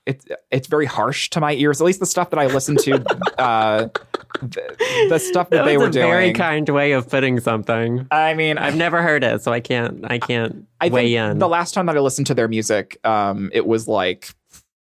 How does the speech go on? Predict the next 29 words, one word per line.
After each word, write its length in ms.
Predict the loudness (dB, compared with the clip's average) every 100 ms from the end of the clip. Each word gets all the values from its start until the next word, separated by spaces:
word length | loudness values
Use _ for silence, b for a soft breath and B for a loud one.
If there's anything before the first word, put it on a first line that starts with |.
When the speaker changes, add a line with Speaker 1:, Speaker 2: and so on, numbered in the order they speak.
| -10
Speaker 1:
like, 120 | -8
five 280 | -2 -2 0
years 180 | 0 2
ago 140 | 2
or 120 | 2 0
something 680 | -2 0 0 0 -4 -4
when 220 | -2 -2 0
Johnny 240 | -2 0
Boy 180 | 0 0
X 200 | 0 0
O 100 | 0
was, 180 | 0 -2
like, 260 | -4 -4 -4
bigger 320 | -2 -2 -2
on 80 | -2
YouTube. 540 | -2 -2 0 0 0 -2
I 140 | -2 0
don't 140 | 0
know. 160 | 2 2
I'd 180 | 0
never, 340 | 0 0 2 2
like, 420 | 0 0 -2 -6 b b b _ -6
I 80 | -2
never 160 | 0
watched 340 | 2 2 0 0
their 100 | 2
videos 560 | 2 2 4 2 2
or 80 | 0
anything. 600 | 0 0 0 0 0 -4